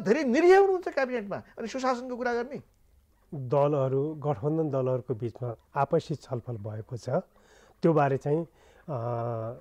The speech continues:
Speaker 2: एउटा निर्णय हुन्छ, अगाडि बढ्छ। त्यसैले अहिले तत्कालै भएन भन्दैमा हामीले चाहिँ अब यो हुँदैन कि भन्ने खालको आशंकाको घेरामा रहिरहनु, अ, आवश्यक छैन भन्ने मलाई
Speaker 1: यहाँ
Speaker 2: लाग्छ।
Speaker 1: प्रकाश ज्वाला कसरी क्याबिनेटमा बसिरहेछन् भन्नुहोस् त?
Speaker 2: होइन।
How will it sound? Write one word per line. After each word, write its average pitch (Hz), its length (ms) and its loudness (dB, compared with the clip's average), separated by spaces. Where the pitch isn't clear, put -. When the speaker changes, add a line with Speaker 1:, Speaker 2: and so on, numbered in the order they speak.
Speaker 2:
एउटा 160 260 2
निर्णय 135 320 -2
हुन्छ, 104 360 -6
अगाडि 139 300 2
बढ्छ। 123 340 -4
त्यसैले 233 260 4
अहिले 233 220 2
तत्कालै 208 420 4
भएन 131 360 0
भन्दैमा 143 420 0
हामीले 139 260 -4
चाहिँ 143 180 -2
अब 156 120 0
यो 196 60 6
हुँदैन 175 360 6
कि 196 140 -4
भन्ने 135 220 -2
खालको 131 260 -4
आशंकाको 165 580 2
घेरामा 131 360 -2
रहिरहनु, 131 420 -4
अ, - 1080 -10
आवश्यक 139 320 -2
छैन 123 220 -6
भन्ने 131 440 -6
मलाई 135 160 0
Speaker 1:
यहाँ - 0 -
Speaker 2:
लाग्छ। 185 120 2
Speaker 1:
प्रकाश 240 320 8
ज्वाला 208 200 10
कसरी 196 280 4
क्याबिनेटमा 160 340 2
बसिरहेछन् 131 460 0
भन्नुहोस् 104 340 -12
त? - 60 -14
Speaker 2:
होइन। 123 280 -2